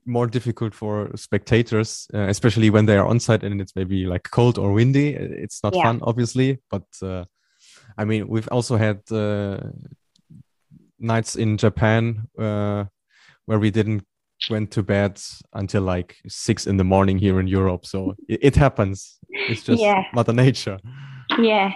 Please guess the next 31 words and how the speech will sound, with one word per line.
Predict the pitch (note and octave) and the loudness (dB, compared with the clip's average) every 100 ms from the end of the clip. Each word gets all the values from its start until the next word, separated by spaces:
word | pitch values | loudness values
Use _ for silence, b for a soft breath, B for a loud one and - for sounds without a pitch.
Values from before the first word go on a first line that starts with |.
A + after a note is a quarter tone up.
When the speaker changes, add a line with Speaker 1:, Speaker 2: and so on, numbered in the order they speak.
| - | -6
Speaker 2:
<laughs> | |
it's | G3+ G3+ G#3 F#3+ - | -6 -4 -2 -2 -2
nature. | F3+ F3 F3+ F3+ F3 - - | -2 -2 -2 -4 -4 -6 -4
And | E3+ E3+ E3+ E3+ F3 - B B _ | -2 0 0 -2 -4 -10 B B _
for | F#3+ | -2
sure, | F#3+ F#3 F#3 - | 0 0 0 0
I | F3 | -2
think | F3+ F3 E3+ | 0 0 0
it's | E3 E3+ | -2 -2
worse | E3 E3 | 0 0
for | - E3+ | -2 -2
the | E3+ | -2
spectators | - - - E3 E3 E3 E3 E3 | -4 -8 -4 -4 -2 -2 -2 -2
and, | E3 D#3+ D#3 D#3 D#3+ D#3+ D#3+ B B B B B - | -4 -2 -4 -4 -4 -6 -10 B B B B B -4
uh, | D#3+ D#3+ | -2 -2
people | D#3+ E3 D#3+ | -4 0 0
watching | D#3 - - F3+ | -2 -4 -2 -2
us, | F#3+ - | -2 -4
'cause | - E3+ E3 E3 - | -6 0 0 -2 -2
we | E3 E3 | 0 2
are | E3+ | 0
sort | - E3 E3 | -2 -2 0
of | D#3+ D#3 D3+ | -2 -2 -4
in | D#3+ D#3+ | -2 -2
the | D#3+ | -2
bubble, | D#3+ D#3+ E3 E3+ E3 _ - | -4 -4 -2 -2 -4 _ -8
uh, | E3 D#3+ D#3+ D#3 D#3+ D#3+ F3 F#3 - - | -4 -2 -2 -4 -6 -8 -10 -14 -14 -4
just | D#3+ D#3+ | -4 -2
getting | - D#3 D#3 D#3 D#3+ | -4 -2 -2 -4 -4
prepared | D#3+ - D3+ D3+ - | -6 -2 -4 -4 -6
for, | D#3 D#3 D#3 | -4 -4 -6